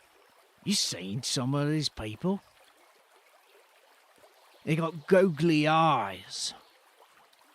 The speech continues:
Those last people have googly eyes.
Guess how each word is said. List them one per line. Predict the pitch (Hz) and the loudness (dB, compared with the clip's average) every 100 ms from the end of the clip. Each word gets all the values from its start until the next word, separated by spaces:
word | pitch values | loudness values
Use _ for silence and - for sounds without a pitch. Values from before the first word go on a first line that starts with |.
| _ - _ _ _ - _ _ _ _ _ | _ -20 _ _ _ -20 _ _ _ _ _
Those | 120 165 147 | -8 -8 -6
last | 139 135 139 - | -4 -2 -4 -4
people | 151 131 147 | -4 -4 -6
have | 135 117 _ | -6 -8 _
googly | 139 131 127 117 104 | -10 -6 -6 -6 -6
eyes. | 107 120 131 - - | -6 -6 -6 -6 -8